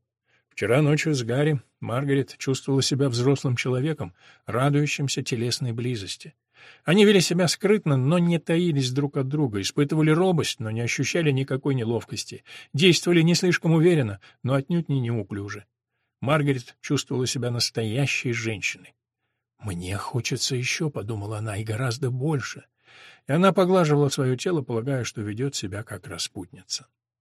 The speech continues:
Маргарет видела перед собой Гарри, сидящего у окна, в небесно-голубой рубашке с задумчивым выражением красивого лица.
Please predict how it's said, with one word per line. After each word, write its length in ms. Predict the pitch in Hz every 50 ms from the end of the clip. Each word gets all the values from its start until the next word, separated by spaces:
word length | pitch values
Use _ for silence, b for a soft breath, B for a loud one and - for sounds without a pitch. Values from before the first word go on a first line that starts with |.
| _ _ _ _ _ _ _ _ _ -
Маргарет 440 | - 170 185 175 175 175 165 156 165
видела 320 | 175 180 156 147 143 143
перед 220 | 135 - 135 123 -
собой 260 | - 143 139 143 131
Гарри, 240 | 123 147 156 139 110
сидящего 500 | - - 101 101 113 110 - - 113 107
у 40 | 107
окна, 360 | 107 - 123 135 139 120 95 104
в 120 | 110 107
небесно-голубой 840 | 123 123 117 160 165 - - 139 110 104 113 113 113 107 117 113
рубашке 460 | 110 110 113 156 160 - - - 113 104
с 60 | 98
задумчивым 640 | 104 117 117 143 165 151 139 - 117 107 104 101
выражением 560 | 101 107 107 107 110 135 139 131 120 110 104
красивого 580 | - - 110 98 - - 127 117 113 107 104 110
лица. 580 | 104 107 101 95 - - - 92 90 92 -